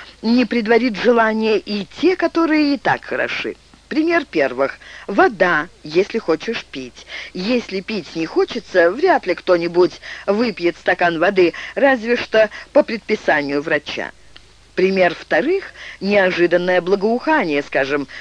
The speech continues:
вы идете утром по дороге, вдруг до вас донесся запах с поля или из сада. Вы ничего не ждали, не хотели, и удовольствие явилось как дар.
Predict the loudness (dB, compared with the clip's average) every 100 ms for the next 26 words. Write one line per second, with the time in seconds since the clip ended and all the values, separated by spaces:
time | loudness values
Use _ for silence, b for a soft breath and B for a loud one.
0 | B -2 2 4 4 2 2 2 -2 0
1 | -2 -2 -2 2 4 2 0 -4 -2 0
2 | 0 0 -2 2 2 0 -4 B B 0
3 | 2 4 0 -2 -2 0 2 2 2 0
4 | -4 -8 -6 2 4 4 2 0 0 0
5 | 0 -4 -2 0 0 -2 -4 -6 -4 0
6 | 0 0 -2 -2 0 2 2 -2 B B
7 | -2 0 2 0 -2 0 0 2 0 -2
8 | B B -6 -6 -2 0 0 2 2 2
9 | -2 -2 -2 0 0 2 0 0 -2 -2
10 | 0 0 0